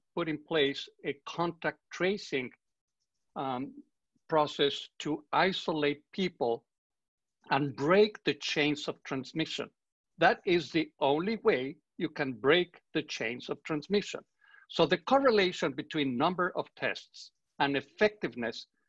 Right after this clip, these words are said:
in curbing the epidemic is very, very high. And yes, I do believe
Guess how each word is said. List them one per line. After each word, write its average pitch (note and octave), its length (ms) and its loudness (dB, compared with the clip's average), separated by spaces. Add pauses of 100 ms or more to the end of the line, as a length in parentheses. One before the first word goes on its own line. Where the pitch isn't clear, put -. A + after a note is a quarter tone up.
(140)
in C#3+ 140 -8
curbing D#3 520 -2
the C3 220 -4
epidemic C3+ 720 0 (380)
is C3 160 -2
very, C#3 360 4
very B2+ 380 4
high. A#2 340 -2 (540)
And B2 200 -2
yes, D#3 440 2
I C3+ 120 2
do C#3+ 240 0
believe E3+ 560 -2